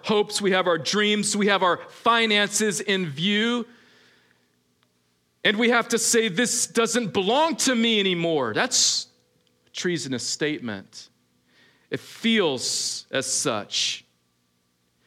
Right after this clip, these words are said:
That's really also an act of worship, saying no to yourself and then saying yes to God. "God, I'm not worshiping myself, I'm actually worshiping you."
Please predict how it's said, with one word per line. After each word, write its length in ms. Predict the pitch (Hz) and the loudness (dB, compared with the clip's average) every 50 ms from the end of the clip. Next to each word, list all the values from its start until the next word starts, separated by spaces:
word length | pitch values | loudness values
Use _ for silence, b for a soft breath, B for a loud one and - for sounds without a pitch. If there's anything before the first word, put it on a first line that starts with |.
| b b b | b b b
That's 280 | b 226 262 254 - | b 0 0 0 0
really 220 | 247 269 254 247 226 | 0 0 2 2 2
also 680 | 220 214 226 208 208 247 262 262 - - 226 214 214 | 2 2 2 2 2 0 0 0 0 0 2 2 2
an 80 | 240 214 | 2 2
act 260 | 170 165 165 165 - | 0 0 0 -2 -4
of 100 | 208 175 | -6 -4
worship, 600 | 196 247 247 254 - - - 190 135 113 - - - _ _ _ _ _ - | -2 -2 0 0 0 2 0 0 0 -2 -4 -10 -18 _ _ _ _ _ -6
saying 460 | - - - - 196 196 190 180 180 | -4 -2 -2 0 0 0 0 0 0
no 160 | 185 196 202 | 0 2 0
to 60 | 190 185 | 0 0
yourself 560 | 175 165 165 - - 214 185 180 170 - - | 0 0 0 0 0 2 2 0 0 -2 -4
and 100 | 170 151 | -4 -2
then 120 | 151 147 143 | -2 -4 -4
saying 400 | - - - 165 151 143 139 131 | -4 -4 -2 -2 -2 -2 -2 0
yes 280 | 147 147 143 - - | 0 0 0 -2 -4
to 100 | - 147 | -6 -6
God. 360 | 131 127 147 151 143 135 123 120 | -4 -2 0 0 0 -2 -2 0
"God, 380 | 165 165 165 165 165 160 147 - B B B B B B B B B B B | 0 2 2 2 0 -2 -4 -10 B B B B B B B B B B B
I'm 80 | 147 | -2
not 240 | 175 208 220 185 165 | 0 2 2 2 2
worshiping 640 | 170 190 190 - - - 180 - - 180 175 160 151 | 2 2 2 2 0 -2 -2 -2 -2 -4 -2 -2 0
myself, 720 | 147 143 135 131 - - - - 151 147 147 143 143 - - | -2 -2 -2 -2 -4 -4 -4 -2 0 0 0 -2 -4 -4 -4
I'm 360 | 143 135 135 135 135 131 139 | -2 -2 -2 -2 -2 -2 0
actually 720 | 139 143 143 - - - 147 135 135 131 127 127 123 123 b b b b b b b b b b b b | 0 -2 -2 -4 -4 -2 -2 -2 0 0 -2 -2 -4 -6 b b b b b b b b b b b b
worshiping 560 | 139 147 135 - - 139 - - 127 120 120 | -2 -2 -2 -2 -2 -4 -2 -4 -4 -4 -4
you." 500 | 120 147 156 151 123 101 92 85 80 76 | -4 -2 -2 -2 -2 -4 -6 -8 -12 -16